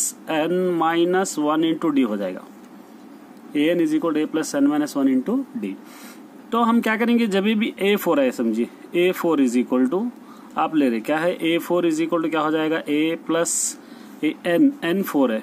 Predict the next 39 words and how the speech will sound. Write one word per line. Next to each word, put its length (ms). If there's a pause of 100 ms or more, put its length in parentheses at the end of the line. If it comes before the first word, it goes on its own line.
Four 320
minus 480
one 260 (100)
into 340
D, 140 (460)
ए 200 (140)
plus 380
इन 100
दोनों 220
को 80
minus 260
कीजिए, 320
थ्री 220
डी, 200
इस 180
तरह 140
यहाँ 200
पर 120
थ्री 200
डी 100
आ 100
रहा। 260 (580)
तो 80
हम 120
क्या 140
करेंगे, 320
कोई 360
भी 260
question 440
करने 300
के 80
लिए 180
हम 200 (100)
एक 220 (160)
D 140
कम 240
लेके 300
solve 400
करेंगे, 260